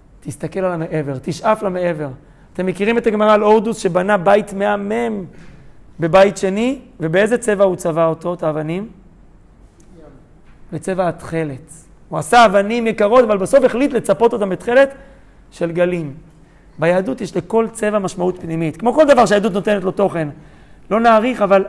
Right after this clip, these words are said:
התכלת... שזה צבע משמעותי ביהדות, אנחנו מכירים אותו, פרשת הציצית, מזכיר את הים, כיסא הכבוד, השמיים.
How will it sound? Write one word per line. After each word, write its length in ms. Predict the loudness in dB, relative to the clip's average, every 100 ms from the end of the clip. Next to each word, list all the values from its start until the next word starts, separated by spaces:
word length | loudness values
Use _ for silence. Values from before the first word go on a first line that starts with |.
| -4
התכלת... 800 | -8 -8 0 6 6 4 -8 -18 -20 -20 -20 -20 -20 _ -18
שזה 240 | -10 -8
צבע 560 | -2 0 4 4 4 2
משמעותי 400 | 0 -2 -2 0
ביהדות, 540 | 4 6 6 2 -2 -4
אנחנו 140 | -8
מכירים 320 | -8 -6 -4
אותו, 500 | -4 2 2 2 0 -16 -20 -20 -20 -20 -20 -20 -20 -12
פרשת 380 | -6 -2 0 0
הציצית, 640 | -2 -6 -2 -2 -2 -4 -20 -20 -20 -20 -20 -20 -20 -20 -20 -20 -20 -14
מזכיר 340 | -14 -6 -4 -4
את 120 | -2
הים, 400 | -2 -2 -4 -8
כיסא 220 | -10 -8
הכבוד, 640 | -4 -4 -4 -2 -2 -4
השמיים. 360 | -8 -6 -6